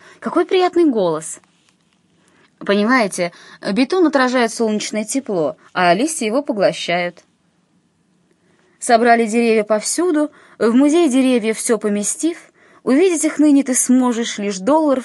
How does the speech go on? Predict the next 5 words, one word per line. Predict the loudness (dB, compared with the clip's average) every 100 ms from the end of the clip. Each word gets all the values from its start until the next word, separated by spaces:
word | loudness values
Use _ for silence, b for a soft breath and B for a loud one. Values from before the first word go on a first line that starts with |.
| -8
с | 0
полтиною | 2 2 -4 -4 -4 -4
заплатив. | -6 -4 -4 -4 -12 -14 -20 _ _ _ _ _ _ _ _ -8
Закрыв | 0 0 2 -2
глаза, | 2 2 4 0